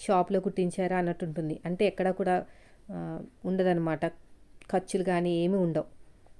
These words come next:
చూడండి దీన్ని పైనుంచి పెట్టేసుకుని కుట్టుకుంటూ వెళ్ళాలి. ఇలాగా ఇక్కడ నీట్‌గా రెడ్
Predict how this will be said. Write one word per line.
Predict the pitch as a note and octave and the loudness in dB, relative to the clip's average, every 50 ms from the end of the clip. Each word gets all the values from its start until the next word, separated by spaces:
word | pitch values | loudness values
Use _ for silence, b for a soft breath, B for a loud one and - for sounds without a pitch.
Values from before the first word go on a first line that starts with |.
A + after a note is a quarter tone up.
| - - - - - - - | -20 -20 -20 -20 -20 -16 -2
చూడండి | - G#3 F#3 F3+ | 0 2 2 4
దీన్ని | E3+ G#3 G#3 G#3+ | 4 4 4 6
పైనుంచి | G#3 G#3+ F#3 F#3 F#3 F#3+ G3+ G#3 - | 6 6 4 4 4 2 0 2 2
పెట్టేసుకుని | G3+ F#3 - G3 F#3 - - B3 C4+ | 2 2 2 2 0 2 2 2 2
కుట్టుకుంటూ | C4 G#3+ - - - F#3+ F#3 F#3+ | 2 0 0 0 -2 0 2 2
వెళ్ళాలి. | F#3 F3 E3 E3 D#3+ D#3+ F3 A#3 D#4+ A4+ - - - - - - - F#3 | 2 2 2 2 2 2 4 4 4 4 2 -2 -10 -20 -20 -16 -10 -6
ఇలాగా | F3 E3 D#3 D#3 G#3 C4 F#4 G4+ D#4 | -4 -2 0 0 2 2 0 0 -2
ఇక్కడ | G#3+ G3+ - G3 F#3 F3+ F3 E3+ | -4 -2 2 2 4 6 4 4
నీట్‌గా | F3+ F#3 F#3 F#3+ F#3 G3+ G#3 G#3 | 4 2 0 0 2 2 4 4
రెడ్ | G3 F3+ E3 E3 | 4 2 0 -2